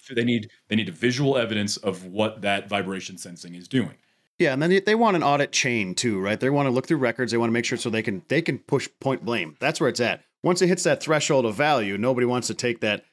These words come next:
Speaker 2: Yeah, nobody <laughs> wants to take that hit. So it's like, "Oh, this is actually, yeah, oh, oh, oh, you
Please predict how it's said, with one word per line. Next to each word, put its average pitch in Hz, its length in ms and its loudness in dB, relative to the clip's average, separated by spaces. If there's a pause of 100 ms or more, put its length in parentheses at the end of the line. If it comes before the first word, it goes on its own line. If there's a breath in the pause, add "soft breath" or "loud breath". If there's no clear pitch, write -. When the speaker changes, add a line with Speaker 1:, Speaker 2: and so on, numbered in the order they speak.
(220)
Speaker 2:
Yeah, 131 240 2
nobody 156 220 4
<laughs> - 20 4
wants - 220 -2
to 135 60 0
take 143 260 0
that 117 220 2
hit. 113 380 -2 (220)
So 123 120 2
it's 127 120 4
like, 139 100 2
"Oh, 185 480 4
this 180 180 2
is 160 120 0
actually, 143 640 2
yeah, 170 120 6 (220)
oh, 147 180 2 (240)
oh, 170 200 2 (100)
oh, 156 120 2
you 175 240 4